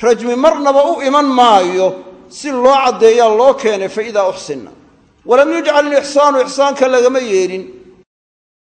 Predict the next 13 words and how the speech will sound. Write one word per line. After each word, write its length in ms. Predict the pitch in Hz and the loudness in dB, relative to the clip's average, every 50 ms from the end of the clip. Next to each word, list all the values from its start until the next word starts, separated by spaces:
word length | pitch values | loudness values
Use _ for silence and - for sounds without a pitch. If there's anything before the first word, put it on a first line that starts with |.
| _ | _
oo 120 | - 185 180 | -6 -6 -4
guur 220 | 175 254 269 254 | -4 -4 -2 -2
inay 200 | 247 240 233 214 | 0 0 -2 -2
soo 200 | - - 226 254 | -2 -2 -2 -2
marto 300 | 247 226 208 - - 214 | 0 -2 -4 -2 -2 -2
ah, 180 | 202 190 180 170 | 0 0 -2 -2
shartan 460 | - - 247 254 240 247 233 214 202 | -2 -2 -4 -4 -2 -4 -6 -6 -6
shardi 340 | 196 - 262 262 - 226 220 | -4 -4 -4 -4 -6 -8 -6
loogama 380 | 214 214 214 208 220 226 254 262 | -4 -4 -2 0 -2 -2 -2 -2
yeelin, 440 | 262 233 208 202 202 202 226 262 277 - - - - - _ _ _ _ _ _ _ _ _ - | -2 -2 -2 -2 -2 -2 -4 -8 -12 -14 -20 -20 -20 -20 _ _ _ _ _ _ _ _ _ -14
لوجوب 440 | 196 220 220 220 202 180 285 311 311 | -12 -10 -8 -8 -8 -8 -8 -8 -6
الحد 440 | 311 277 - - 254 277 269 277 214 | -6 -8 -6 -4 -4 -6 -6 -4 -6
xadku 360 | 226 - - 262 - - - | -6 -4 -4 -4 -6 -6 -10